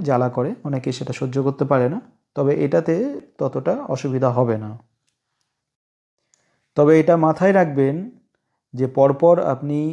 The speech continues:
পেঁপের আটা লাগাতে যাবেন না। একদিন পেঁপের আটা সেখানে লাগাবেন, দাঁত যেখানে হয়েছে সেই স্থানে, আবার একদিন পরে গিয়ে লাগাবেন। এটাই কিন্তু নিয়ম। নিয়মের ব্যতিক্রম করলে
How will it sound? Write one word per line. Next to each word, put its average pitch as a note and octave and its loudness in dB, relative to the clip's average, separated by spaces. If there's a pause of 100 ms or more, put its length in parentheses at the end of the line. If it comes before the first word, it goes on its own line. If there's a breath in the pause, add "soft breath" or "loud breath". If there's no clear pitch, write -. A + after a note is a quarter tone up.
(280)
পেঁপের B2+ -4
আটা B2 -2
লাগাতে A#2 -2
যাবেন A#2+ 0
না। D3 2 (1500)
একদিন C3 2
পেঁপের C3+ 0
আটা C3+ -2 (340)
সেখানে B2 -8
লাগাবেন, A#2+ -2
দাঁত A#2+ 0
যেখানে A#2 -6
হয়েছে A#2 -6
সেই A#2+ -4
স্থানে, C#3 -4 (840)
আবার C#3+ 2 (180)
একদিন C3 -6
পরে C3 -4
গিয়ে C3+ -4 (460)
লাগাবেন। G#2+ -6 (340)
এটাই E3 2
কিন্তু D#3+ -4
নিয়ম। B2+ -2 (200)
নিয়মের C#3+ 0
ব্যতিক্রম C#3 -2
করলে C3 -2